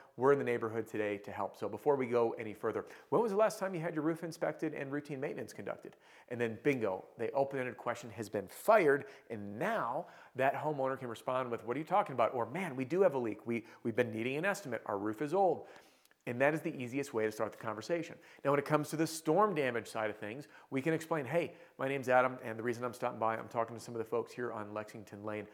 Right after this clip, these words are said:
about that storm that came through in May. Many of the homeowners in the neighborhood are going through that process of getting damage identified, maybe even handled through the insurance. And while I was in the neighborhood, I just wanted to ask, where are you guys at in the process?"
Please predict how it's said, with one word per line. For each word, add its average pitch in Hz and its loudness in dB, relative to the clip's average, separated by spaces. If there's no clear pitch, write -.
about 117 2
that 110 -2
storm 117 -4
that 113 -10
came 104 -12
through 107 -4
in 98 -10
May. 98 -4
Many 131 0
of 127 0
the 120 0
homeowners 110 -4
in 101 -12
the 104 -6
neighborhood 101 -4
are 110 -4
going 110 -2
through 110 -4
that 101 -2
process 104 -2
of 92 -10
getting 107 -4
damage 98 -8
identified, 123 2
maybe 101 -6
even 95 -12
handled 104 -10
through 98 -10
the 90 -12
insurance. 107 -6
And 104 -8
while 120 10
I 135 8
was 127 0
in 110 -8
the 107 -6
neighborhood, 107 -2
I 95 -2
just 98 -12
wanted 98 -6
to 92 -6
ask, 101 -6
where 127 -4
are - -2
you 131 -2
guys 123 2
at 123 -2
in - -12
the 123 -12
process?" - -6